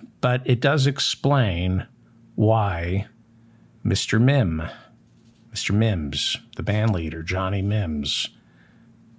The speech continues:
in Alabama, was tased by police. He's black, and the police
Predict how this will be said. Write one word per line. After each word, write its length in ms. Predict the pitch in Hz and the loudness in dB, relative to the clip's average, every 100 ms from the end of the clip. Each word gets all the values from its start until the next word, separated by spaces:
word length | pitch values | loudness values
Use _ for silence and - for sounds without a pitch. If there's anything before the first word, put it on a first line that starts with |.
| _ - - - - - - - | _ -20 -20 -20 -20 -20 -10 -2
in 380 | 95 92 92 - - | 0 2 -2 -4 -6
Alabama, 760 | 92 101 104 117 120 80 65 - _ _ 95 | -2 0 2 2 2 0 -6 -12 _ _ -4
was 220 | 87 - | -4 -4
tased 840 | - 107 104 104 104 98 - - | -2 2 2 2 0 -2 -8 -6
by 180 | - 92 | -4 -4
police. 800 | - 107 101 80 67 - - - | -4 -2 0 0 -4 -4 -6 -8
He's 400 | 80 82 80 90 | -6 -6 -4 -6
black, 720 | - - 90 110 170 - - - _ _ _ - - - | -8 -4 -2 -2 -2 -6 -14 -18 _ _ _ -20 -20 -6
and 220 | 90 82 | -2 -2
the 40 | 76 | -4
police 720 | - 87 92 95 - - | -4 -2 0 0 -2 -4